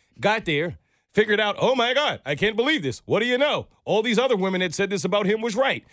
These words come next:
And then you hop your little hyppity-dippity ass on Twitter and say, "Hey, guess what, everybody? My boyfriend has the biggest dick in the world." And then all of a sudden, you are surprised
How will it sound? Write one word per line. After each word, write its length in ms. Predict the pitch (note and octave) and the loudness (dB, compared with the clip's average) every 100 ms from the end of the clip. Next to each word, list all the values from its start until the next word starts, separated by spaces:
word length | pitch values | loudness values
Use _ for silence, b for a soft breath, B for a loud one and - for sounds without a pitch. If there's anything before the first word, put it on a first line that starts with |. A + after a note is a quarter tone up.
| b b | b b
And 140 | B2 | -2
then 100 | E3+ | -2
you 140 | F3+ G3 | 0 0
hop 240 | G#3 F#3+ | 0 0
your 140 | F#3 A3 | -2 0
little 400 | G3+ F#3 D#3+ b b b - | 0 0 -4 b b b -2
hyppity-dippity 760 | G3 F#3 F3+ D#3+ F3+ F#3+ F3+ F3 | -2 0 -4 0 0 0 0 0
ass 320 | E3+ E3 - | 2 0 -2
on 160 | D#3 D#3+ | -2 0
Twitter 320 | - A3+ F3+ | 0 0 0
and 160 | D#3+ D3+ | -2 -2
say, 320 | G3 E3+ D3+ b b - | 0 0 -2 b b 0
"Hey, 160 | B3 | 2
guess 260 | G#3+ C4 C#4 | 4 0 2
what, 140 | D4 | 0
everybody? 560 | A#3+ F#3+ E3+ G#3 C4 F#3+ b b | 0 -2 0 -2 -2 -6 b b
My 180 | E3 G3 | 0 2
boyfriend 400 | G3+ A#3 G#3 G#3+ | 2 0 0 0
has 140 | G#3+ D#3+ | 0 -2
the 80 | |
biggest 320 | D#3 B3 A#3 D#3+ | -2 0 0 0
dick 180 | B3 | -2
in 60 | B3 | 0
the 80 | B3+ | 0
world." 400 | D4 A#3+ B2+ F2+ b b | 0 -2 -4 -10 b b
And 100 | D3+ | -4
then 80 | F#3 | 0
all 180 | G#3 A#3+ | 0 0
of 60 | |
a 60 | A3 | 0
sudden, 400 | - B3 F#3 E3+ b | 0 2 2 0 b
you 180 | - A#3+ | 0 2
are 100 | G3 | 2
surprised 640 | D3 C#3 A#3+ C4+ E3+ D#3 | -2 -2 0 0 0 -4